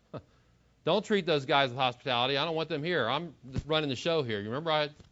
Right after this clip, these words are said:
I'm first. I love to be first." And so he wouldn't allow it. Imagine Mike saying to us when missionaries come, "Don't treat them hospitably." <laughs> Let's not put him up for the night if Greg Harris came, for example.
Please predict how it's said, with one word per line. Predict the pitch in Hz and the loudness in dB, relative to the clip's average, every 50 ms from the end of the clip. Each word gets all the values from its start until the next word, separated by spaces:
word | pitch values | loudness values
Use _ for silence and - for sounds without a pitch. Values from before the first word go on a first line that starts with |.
| - _ _ _ | -20 _ _ _
I'm | - 139 123 | -12 -12 -8
first. | - 185 175 120 87 85 - - _ _ _ _ _ _ _ _ _ _ _ _ _ _ _ _ _ _ _ _ _ _ - | -2 0 0 0 -2 -4 -12 -20 _ _ _ _ _ _ _ _ _ _ _ _ _ _ _ _ _ _ _ _ _ _ -6
I | 117 | -2
love | 123 139 143 131 | 2 2 2 2
to | 131 | 0
be | 127 147 156 | -4 -4 -6
first." | - - 117 98 90 82 - - - _ _ _ _ _ _ _ _ _ _ _ _ | -6 -4 -2 -2 -2 -4 -8 -12 -20 _ _ _ _ _ _ _ _ _ _ _ _
And | - 123 - | -12 -8 0
so | 165 151 143 | 2 2 4
he | 160 180 | 4 2
wouldn't | 180 175 180 151 160 | 2 2 0 0 2
allow | 160 151 160 180 190 131 98 | 2 4 4 4 2 2 -2
it. | 80 | -2
Imagine | 147 175 214 233 254 240 190 202 202 190 160 131 123 | -2 0 2 2 2 2 2 0 -6 -6 -6 -10 -10
Mike | 151 156 165 160 147 120 107 | -4 0 0 2 0 0 -4
saying | - - 151 139 135 131 123 117 - _ - - - _ _ _ _ - | -6 -4 -4 -2 -2 -2 -4 -6 -10 _ -20 -20 -20 _ _ _ _ -6
to | 147 139 | -2 0
us | 131 123 123 117 - - - _ _ _ _ - - - - | 2 2 0 -2 -6 -16 -20 _ _ _ _ -20 -20 -20 -14
when | 127 127 | -12 -6
missionaries | 139 151 156 143 - 143 123 117 113 - | -4 -2 -4 -2 -2 -2 -2 -2 -2 -2
come, | 143 117 113 113 | -2 -2 -2 2
"Don't | 113 143 180 220 - | 4 6 6 6 4
treat | - - 226 220 - | 2 0 0 0 2
them | 208 196 180 | 2 0 2
hospitably." | 185 190 185 180 - - - 180 175 165 135 127 127 127 123 123 - - _ _ - - | 4 4 4 4 2 -2 0 0 0 2 2 0 0 0 0 -2 -6 -18 _ _ -18 -18
<laughs> | 226 - - - _ _ _ _ _ _ _ _ _ - | -18 -18 -18 -20 _ _ _ _ _ _ _ _ _ -4
Let's | 156 160 - | -4 0 4
not | 220 214 202 202 | 4 4 4 6
put | 214 208 | 4 4
him | 196 185 185 | 4 6 4
up | 185 185 180 | 4 2 2
for | - 170 | 0 -6
the | 160 160 | -4 -2
night | 170 175 170 | -2 -2 -2
if | 147 139 | -4 0
Greg | 160 175 175 151 135 | 2 2 2 2 2
Harris | 165 165 156 147 127 - | 0 0 2 0 0 -2
came, | - 156 127 113 104 104 | -4 -2 -2 -2 -2 -4
for | 104 131 | -6 -8
example. | 113 107 117 117 113 104 104 90 | -6 -4 -4 -6 -6 -6 -8 -12